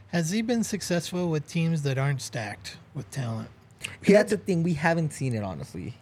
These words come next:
Speaker 2: He was an assistant for
Speaker 1: That's my
Speaker 2: five years in
Speaker 1: question.
Speaker 2: Union, right? Um, he was an assistant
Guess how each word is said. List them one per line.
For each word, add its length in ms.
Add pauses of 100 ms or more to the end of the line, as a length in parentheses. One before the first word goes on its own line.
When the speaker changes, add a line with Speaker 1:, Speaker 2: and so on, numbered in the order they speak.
(120)
Speaker 2:
He 120
was 140
an 60
assistant 320
for 60
Speaker 1:
That's 100
my 140
Speaker 2:
five 100
years 200
in 100
Speaker 1:
question. 120
Speaker 2:
Union, 360 (360)
right? 300 (720)
Um, 480 (380)
he 100
was 140
an 80
assistant 480